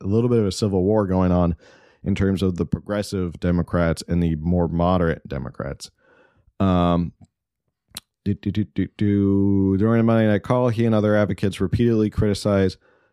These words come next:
Kalra for setting back their movement and urged him to name the members who were opposed. "We are protecting them from a negative scrutiny of a no vote."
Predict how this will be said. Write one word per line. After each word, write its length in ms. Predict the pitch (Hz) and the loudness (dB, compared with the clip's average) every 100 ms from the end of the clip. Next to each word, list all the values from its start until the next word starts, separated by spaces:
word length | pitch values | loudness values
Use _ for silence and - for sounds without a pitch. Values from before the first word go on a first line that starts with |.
| _ | _
Kalra 380 | - 107 104 101 | -2 2 2 0
for 160 | - 90 | -2 -2
setting 320 | 107 101 98 | 0 0 2
back 240 | 95 95 | 0 0
their 100 | 98 | 0
movement 300 | 92 90 92 | 0 0 0
and 100 | 85 | 0
urged 280 | - 101 90 | 0 -2 -2
him 80 | 95 | -6
to 100 | 87 | -4
name 360 | 90 101 156 165 | 0 2 2 2
the 80 | |
members 420 | 110 95 90 90 - | 2 0 0 -2 -2
who 140 | 104 | -2
were 200 | 98 92 | 0 0
opposed. 600 | 85 - 131 92 69 - - - _ _ _ _ _ _ | -2 -2 -2 -4 -8 -16 -20 -20 _ _ _ _ _ _
"We 140 | - 104 | -2 0
are 60 | |
protecting 500 | 101 101 - 113 120 | 0 -2 -2 -2 -2
them 180 | 117 113 | 2 0
from 220 | 110 104 | 0 0
a 40 | 92 | 0
negative 480 | 92 95 104 110 95 | 2 2 2 0 -2
scrutiny 500 | - 101 92 95 92 | -2 -2 0 0 0
of 100 | 87 | 0
a 40 | |
no 280 | 87 90 87 | 0 0 0
vote." 300 | 73 - | -2 -8